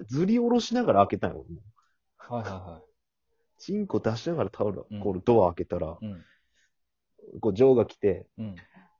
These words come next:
Speaker 1: 「え、なんか今日寒いですね」って言いながら入ってきたんよ。
Speaker 2: <laughs> オープニングトークから？
Speaker 1: いや、え、え、これ喋り出したと思って。<laughs> そうそう。つかみから来た、普通にと思って。<laughs>「ああ、あ、はい」ってこう言って、そっから、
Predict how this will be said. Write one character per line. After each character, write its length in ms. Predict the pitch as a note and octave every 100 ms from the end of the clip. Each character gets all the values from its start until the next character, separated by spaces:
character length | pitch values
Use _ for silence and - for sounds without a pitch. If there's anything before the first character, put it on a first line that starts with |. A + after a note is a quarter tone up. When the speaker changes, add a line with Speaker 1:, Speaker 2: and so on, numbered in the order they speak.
| _ _
Speaker 1:
「え、 160 | C#3+ C#3+
な 80 | D#3
ん 60 |
か 120 | D3 A#2+
今 240 | E3+ D#3+ C3+
日 60 |
寒 300 | C#3 C#3+ G3
い 40 | B3
で 100 | G3+
す 120 | D3+
ね」 220 | D#3 F3
っ 20 |
て 60 | F3 G#2
言 80 |
い 20 | G2+
な 80 |
が 80 | G2
ら 60 | F#2+
入 80 | G2+
っ 20 |
て 100 | -
き 100 | -
た 80 | C2+
ん 40 |
よ。 60 | C#4+ _ _ _
Speaker 2:
<laughs> 300 | _ _ _
オ 140 | B2+ C3+
ー 20 |
プ 100 | D3+
ニ 120 | D3
ン 20 |
グ 80 | D3
ト 100 | A#2+
ー 100 | A#2+
ク 140 | -
か 40 | -
ら？ 40 |
Speaker 1:
い 40 | -
や、 60 | - _ _ _ _
え、 160 | B3+ C4+
え、 40 |
こ 120 | - G3
れ 40 |
喋 260 | - A#3+ D4
り 40 |
出 80 | -
し 100 | -
た 100 | -
と 60 | G2+
思 100 | G2
っ 40 |
て。 160 | - -
<laughs> 60 | D4
そ 100 | F#3+
う 40 |
そ 200 | D3 G#2+
う。 60 | F#3+ - - - _ _ _ _ _ _
つ 180 | -
か 140 | - B3
み 120 | B3+
か 140 | E3
ら 80 | A#2+
来 100 | -
た、 120 | -
普 100 | -
通 260 | - F#3+ -
に 80 | A2
と 100 | -
思 100 | E3
っ 20 |
て。 220 | - - -
<laughs> 320 | C#4 E4+ D4 - _
「あ 60 | F#3
あ、 0 |
あ、 40 | E3 C#3+ B2 D3+ C3+ F3+ E3
は 100 | B2
い」 40 |
っ 20 |
て 80 | G#2
こ 80 | G#2
う 20 |
言 100 | G#3
っ 40 | G3+
て、 240 | F3 G2
そ 140 | -
っ 60 | A#2 -
か 140 |
ら、 80 | A3